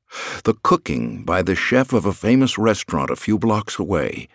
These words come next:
The wines from the host's superb cellar. And the company carefully chosen by a couple who could cast a wide net. Amanda Dart felt quite at home among them.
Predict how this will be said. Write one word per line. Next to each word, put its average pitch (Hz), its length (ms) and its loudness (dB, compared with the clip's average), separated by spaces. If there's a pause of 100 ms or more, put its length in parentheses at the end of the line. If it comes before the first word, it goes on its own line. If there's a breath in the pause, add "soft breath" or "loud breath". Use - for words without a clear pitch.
(360 loud breath)
The 104 100 2
wines 123 880 4
from 104 200 4
the 98 80 4
host's - 520 2
superb 113 680 0
cellar. 65 480 -2 (480 loud breath)
And 101 400 2
the 101 100 -2
company 80 540 -2
carefully 78 480 -2
chosen 90 640 -2
by 78 220 -2
a 82 100 0
couple 120 480 -2
who 113 160 -2
could 104 220 -6
cast 87 420 -4
a 85 60 -2
wide 67 500 -4
net. 69 320 -6 (580 loud breath)
Amanda 104 540 2
Dart 117 460 0 (160)
felt - 420 -2
quite 156 320 -2
at - 160 -4
home 71 300 -2
among 64 320 -4
them. 60 260 -6